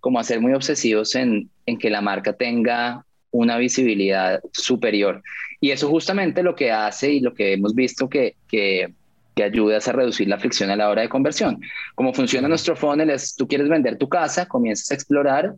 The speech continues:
Speaker 1: normalmente lo haces en el ecosistema digital, vas a Google, empiezas a entender cómo son los pasos para vender una casa, y ahí es muy probable que encuentres o una ad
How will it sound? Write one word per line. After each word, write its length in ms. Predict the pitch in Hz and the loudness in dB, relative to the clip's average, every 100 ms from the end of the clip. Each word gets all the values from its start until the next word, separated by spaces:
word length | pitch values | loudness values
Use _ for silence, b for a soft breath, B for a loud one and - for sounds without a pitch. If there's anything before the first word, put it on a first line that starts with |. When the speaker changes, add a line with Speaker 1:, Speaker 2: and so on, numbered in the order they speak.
| _ | _
Speaker 1:
normalmente 380 | 120 110 98 101 | -2 0 0 0
lo 80 | 127 | 0
haces 400 | 123 123 - - | 0 -4 -6 -6
en 140 | 123 117 | -2 0
el 80 | |
ecosistema 520 | 110 98 - - 98 104 | 0 -2 -4 -4 -2 -2
digital, 460 | 107 117 139 143 | -2 -2 0 0
vas 200 | 131 - | 0 -2
a 40 | 107 | 0
Google, 460 | 143 143 147 143 143 B B B | 2 2 4 2 -2 B B B
empiezas 480 | - 110 98 107 - 127 | -4 -2 0 -2 -2 -2
a 20 | |
entender 480 | 120 120 107 104 107 | -2 -2 0 0 0
cómo 220 | 113 113 | 0 0
son 160 | 110 120 | 0 -2
los 140 | 117 | 0
pasos 180 | 120 - | -4 -2
para 140 | 123 | -2
vender 180 | 113 110 | 0 0
una 160 | 117 131 | 0 0
casa, 400 | 147 - 156 - B B 139 | -2 -2 -4 -4 B B -2
y 80 | |
ahí 100 | 131 | 0
es 100 | 123 | 0
muy 120 | 127 135 | 0 0
probable 380 | 147 143 147 | 2 2 0
que 60 | - | -2
encuentres 600 | 143 120 110 110 131 - | -2 -2 -2 -2 -2 -2
o 100 | 127 | -2
una 320 | 120 120 131 | 0 2 2
ad 80 | 135 | 0